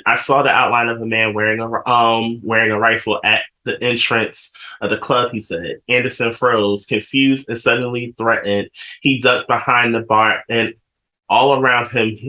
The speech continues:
um, came chaos of mix of gunfire, screams, and breaking glass. "Glass began to spew everywhere around me," he said. "It hit me.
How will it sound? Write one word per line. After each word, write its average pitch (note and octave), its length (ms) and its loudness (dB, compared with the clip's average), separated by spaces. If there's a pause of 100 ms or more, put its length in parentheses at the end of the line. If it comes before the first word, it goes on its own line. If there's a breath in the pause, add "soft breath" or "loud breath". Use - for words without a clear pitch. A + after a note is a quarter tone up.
(100)
um, A2 340 2
came A2+ 300 -2
chaos A2 520 0
of G#2+ 240 -2
mix A2+ 300 -2
of G#2 120 -2
gunfire, G#2 560 0
screams, A2 480 -2
and G2+ 160 -2
breaking G2+ 360 -2
glass. D#2 560 -6 (520 loud breath)
"Glass B2+ 320 2
began B2 280 0
to A2 80 -2
spew A#2+ 520 -2
everywhere A2 560 0
around G2 380 -2
me," F#2+ 340 -14
he G#2 120 -8
said. E2+ 500 -6 (380 loud breath)
"It A2+ 160 4
hit - 300 -2
me. B2+ 420 0